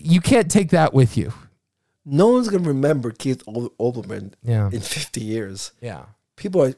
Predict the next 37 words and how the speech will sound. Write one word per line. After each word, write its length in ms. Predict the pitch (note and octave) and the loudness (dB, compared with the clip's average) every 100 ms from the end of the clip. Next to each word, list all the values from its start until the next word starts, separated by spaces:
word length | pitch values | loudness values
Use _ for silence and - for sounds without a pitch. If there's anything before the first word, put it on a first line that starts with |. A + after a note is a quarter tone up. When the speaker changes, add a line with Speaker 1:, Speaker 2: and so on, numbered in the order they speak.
| A#2 | -8
Speaker 2:
still 240 | - C3+ | -2 -2
gonna 100 | A#2+ | -2
remember 540 | A2+ A2 A2 G2 G2 _ | -6 -6 -8 -10 -12 _
Aaron 180 | G2+ F#2 | -14 -12
Rodgers. 540 | F2+ D2+ - - - - | -14 -16 -20 -20 -20 -16
Speaker 1:
Yeah. 160 | F2 F#2+ F#2 _ _ _ _ _ _ _ _ _ _ _ _ _ | -16 -16 -20 _ _ _ _ _ _ _ _ _ _ _ _ _
So 120 | - | 0
I'm 120 | F3+ G3 | 4 4
at, 180 | F#3+ | 4
I'm 140 | E3 E3+ | 4 6
at, 160 | F3+ E3 | 6 6
Speaker 2:
So, 100 | C#3 | 4
Speaker 1:
I'm 180 | F3 F#3+ | 4 4
at, 160 | F3 | 2
Speaker 2:
I 20 | |
mean, 280 | C#3 C#3+ C3+ | 2 0 -2
Speaker 1:
I'm 40 | C3 | 2
Speaker 2:
really 280 | D3+ F3 | 4 4
Speaker 1:
at 100 | F3 | 4
peace 320 | - G#3+ A3+ - | 2 2 0 2
today. 280 | G3 F3+ E3+ | 2 2 2
I 80 | E3+ | 2
guess 220 | A3 G#3+ | 2 2
on, 180 | F#3 F#3 - | 0 -2 0
on 120 | D#3+ | 0
a 60 | C#3 | 0
football 440 | - G#3+ - F3+ | 2 2 4 4
level, 320 | F3 D3+ C#3 | 6 6 6
I 80 | C3+ | 6
don't 140 | C3 | 6
know 120 | B2+ A#2 | 4 2
if 80 | A2 | 2
I'll 120 | G#2 | 0
ever 240 | A#2 A#2 | 0 2
recover 380 | A2 A2+ B2+ B2 | 2 2 0 0
from 240 | B2 C3+ | 0 -2
it. 100 | C#3+ | -4